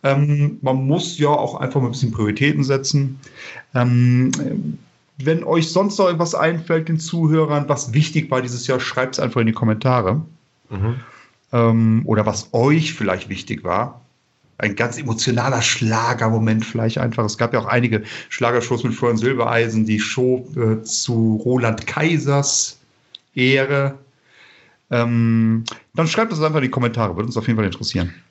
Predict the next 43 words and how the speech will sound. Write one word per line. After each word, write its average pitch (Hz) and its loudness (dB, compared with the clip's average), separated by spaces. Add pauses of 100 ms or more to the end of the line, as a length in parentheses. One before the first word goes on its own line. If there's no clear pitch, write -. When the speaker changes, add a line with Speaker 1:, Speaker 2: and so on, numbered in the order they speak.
Speaker 2:
Lasst 139 -2
ein 160 -4
Like 139 0
da, 127 2
lasst 123 0
einen 123 -6
Daumen 120 0
nach 110 0
oben 117 -2
da, 107 2
lasst 110 0
ein 107 -2
Feedback 113 -2
auf 98 -2
bei 101 0
redaktion 101 -2
at 101 -2
schlagerfieber 95 -2
punkt 87 -8
de 92 0
da 92 0
und 131 2
habt - -2
Speaker 1:
Träumchen 208 -4
werden 131 2
Speaker 2:
eine, 127 0
Speaker 1:
Träumchen. 123 -4 (540)
Speaker 2:
und 151 0
habt 202 -2
noch 202 -2
eine 170 0
schöne 233 -2
Adventszeit. 160 0
Wir 135 4
hören 139 2
uns 127 -2
Speaker 1:
Aber 98 -4
hallo. 117 0
Speaker 2:
noch, 113 0
ähm, 110 -2
wie 139 0
oft 143 -2
noch? 120 -8